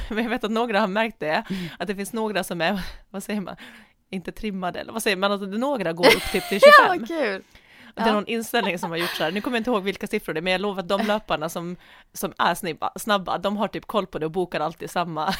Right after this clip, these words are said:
Speaker 1: <laughs> plats då på Barry's, för det är några la-, band som går högre.
Speaker 2: Ja, roligt. Ja.
Speaker 1: Men de flesta band på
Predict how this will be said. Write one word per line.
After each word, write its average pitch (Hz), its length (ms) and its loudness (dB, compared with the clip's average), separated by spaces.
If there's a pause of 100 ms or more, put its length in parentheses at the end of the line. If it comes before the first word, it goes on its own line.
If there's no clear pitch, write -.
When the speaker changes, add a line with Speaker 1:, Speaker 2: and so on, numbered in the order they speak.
Speaker 1:
<laughs> 220 120 -8
plats - 360 -2
då 180 160 -8
på 175 100 -8
Barry's, 180 360 -4
för 196 100 -8
det 196 60 -2
är 208 40 0
några 233 340 0
la-, 165 200 -2
band 165 340 0
som 165 140 -8
går 165 200 -2 (260)
högre. 202 460 0
Speaker 2:
Ja, 240 300 -8
roligt. 214 560 -8 (160)
Ja. 190 180 -2
Speaker 1:
Men 226 100 4
de 226 80 2
flesta 285 320 0
band 165 340 2
på 160 360 -2